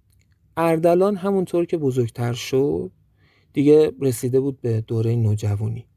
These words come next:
توی دورهٔ نوجوانی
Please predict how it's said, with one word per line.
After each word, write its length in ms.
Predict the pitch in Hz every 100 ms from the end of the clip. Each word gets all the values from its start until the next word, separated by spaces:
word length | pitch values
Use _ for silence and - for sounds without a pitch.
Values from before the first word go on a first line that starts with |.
| _ _ _ _ _ -
توی 340 | - 208 214
دورهٔ 360 | 180 151 156 185
نوجوانی 1160 | 165 139 135 127 123 123 131 151 160 160 185